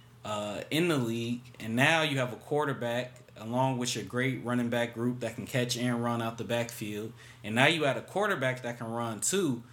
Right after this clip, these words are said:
So teams aren't gonna be able to drop back in coverage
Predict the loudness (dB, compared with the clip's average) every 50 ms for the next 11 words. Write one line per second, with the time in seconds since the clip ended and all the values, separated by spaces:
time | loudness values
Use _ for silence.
0 | -20 -10 -4 -4 -2 0 2 4 4 4 4 4 2 2 2 2 2 2 2 2
1 | 2 2 2 2 2 0 -2 -2 -4 -2 0 0 2 2 0 -2 -4 -4 -6 -6
2 | -8 -12 -12 -4 -2 -2 -2 -2 -2 -6 -6 -6 -8 -8 -10 -12 -12